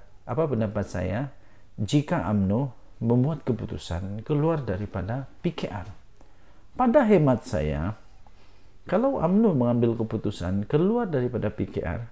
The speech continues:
atau P K R, daripada kerajaan sebenarnya maksud saya, keluar daripada kerajaan, pada hemat pendapat saya secara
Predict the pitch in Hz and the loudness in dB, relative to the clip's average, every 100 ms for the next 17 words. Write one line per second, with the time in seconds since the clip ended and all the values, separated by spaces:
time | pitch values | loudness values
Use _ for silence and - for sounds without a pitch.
0 | - - - - - - - 107 107 - | -16 -20 -20 -20 -20 -20 -8 -2 0 0
1 | - 107 - 71 90 78 71 62 58 95 | 0 0 0 0 0 -4 -6 -6 -2 0
2 | 113 120 104 117 98 110 107 90 87 90 | 0 0 0 0 2 0 0 -2 -2 -2
3 | 87 85 82 - 87 - - - - - | -2 -2 -4 -8 -12 -12 -14 -18 -20 -20
4 | - - - - 127 147 190 147 113 113 | -20 -20 -16 0 4 6 4 4 4 4
5 | 104 107 - 95 85 95 78 101 120 - | 0 -2 -2 -4 -2 -4 -4 -4 -6 -6
6 | 160 185 226 190 185 160 - - 131 117 | -4 -2 2 2 2 0 -2 -2 0 2
7 | 123 - 139 - 113 110 101 92 - 107 | 0 -2 -2 -2 0 2 2 0 -4 -4